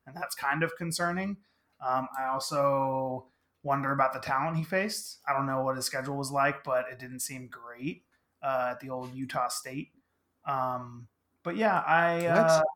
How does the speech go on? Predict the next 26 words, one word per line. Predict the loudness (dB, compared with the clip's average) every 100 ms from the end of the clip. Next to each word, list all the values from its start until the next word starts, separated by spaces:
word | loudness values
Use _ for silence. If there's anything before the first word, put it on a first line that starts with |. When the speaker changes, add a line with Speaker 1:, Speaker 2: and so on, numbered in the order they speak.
| _ _ _ _ _ _ _ _ _ _ _ -10 2
Speaker 1:
what? | 2 4
Speaker 2:
You | 4
Speaker 1:
Who |
Speaker 2:
don't, | 2
Speaker 1:
did | 2
he |
Speaker 2:
you, | -2
Speaker 1:
play? | -4 0
Speaker 2:
you're | 2
not | 2
a |
big, | 2 2
you're | 2
not | 2
a |
big | 2
Mountain | 0 0 0
West | 0 0 -4
fan? | -4 -4 -4
Is | -2
that | 0
what | 0
Utah | 2 6
Speaker 1:
No. |
Speaker 2:
State's | 6 4
in? | 2